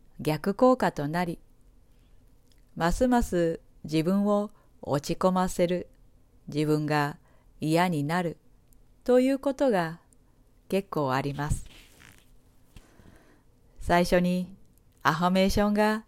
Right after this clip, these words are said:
逆効果となりやすいケースを具体例を出しながら伝えていきます。不安や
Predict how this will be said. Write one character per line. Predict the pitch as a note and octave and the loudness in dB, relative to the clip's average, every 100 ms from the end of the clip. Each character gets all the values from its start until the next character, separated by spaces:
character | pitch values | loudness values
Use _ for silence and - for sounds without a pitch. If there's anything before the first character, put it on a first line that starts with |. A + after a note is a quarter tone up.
| _ _ _ _ - | _ _ _ _ -6
逆 | - - - | -2 0 0
効 | - C#4 C4 | 2 4 4
果 | F#3 | 0
と | - | -2
な | C#3+ C#3+ | -2 -2
り | E3 | 0
や | F#3+ | 2
す | G3 B3 | 2 2
い | G#3+ | 2
ケ | A3+ G#3+ | 2 2
ー | |
ス | G#3 D#3+ | 2 0
を | D3 D#3+ - _ _ _ _ | -4 -8 -16 _ _ _ _
具 | - C#3+ D#3 | -8 -6 0
体 | G3+ A#3+ | 2 4
例 | G#3+ | 4
を | D3 | 4
出 | C#3 C#3+ | 0 0
し | E3+ | 0
な | F#3 | 0
が | F#3 | -2
ら | D3 C3 - - _ - - | -2 -4 -10 -20 _ -18 -10
伝 | - D3+ | -4 -4
え | |
て | D3 D#3 | -2 -2
い | D3+ | -4
き | D#3 | -6
ま | D#3 D#3+ | -2 -2
す。 | - - - _ _ - _ _ - - _ _ - - - - _ _ - - - - - - - - - | -2 -14 -20 _ _ -20 _ _ -20 -20 _ _ -20 -20 -20 -20 _ _ -20 -20 -20 -20 -20 -20 -20 -20 -8
不 | D#3+ F3+ | 0 2
安 | F#3+ G3+ | 4 2
や | G3 G3 | 0 -2